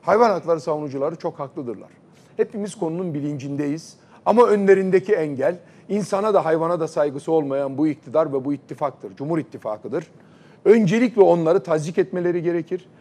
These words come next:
Öncelikle onları insani alana, hayvanlara saygılı alana çekmeleri gerekir. Biz hazırız. Biz altında imzamız olan bir sözleşmeden bahsediyorsunuz. Zaten bunun korunması ile ilgili her türlü tedbir alacağımıza dair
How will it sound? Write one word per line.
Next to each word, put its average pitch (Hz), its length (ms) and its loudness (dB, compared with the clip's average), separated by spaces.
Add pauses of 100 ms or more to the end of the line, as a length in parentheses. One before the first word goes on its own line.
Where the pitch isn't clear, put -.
(180)
Öncelikle 202 520 0
onları 151 520 2 (260)
insani 202 600 2
alana, 135 340 2
hayvanlara 180 540 0
saygılı 175 380 0
alana 135 300 2
çekmeleri 139 520 -6
gerekir. 156 420 -6 (320)
Biz 196 220 -8
hazırız. 196 480 2 (340)
Biz 190 200 -6 (220)
altında 190 400 0
imzamız 170 580 -2
olan 156 260 2
bir 160 100 -4
sözleşmeden 143 720 -4
bahsediyorsunuz. 139 800 -4 (260)
Zaten 214 460 4
bunun 170 200 -2
korunması 143 500 -4
ile 151 160 -4
ilgili 127 220 -6
her 170 100 -4
türlü 156 240 -10
tedbir 139 300 -8
alacağımıza 131 640 -2
dair 120 240 -6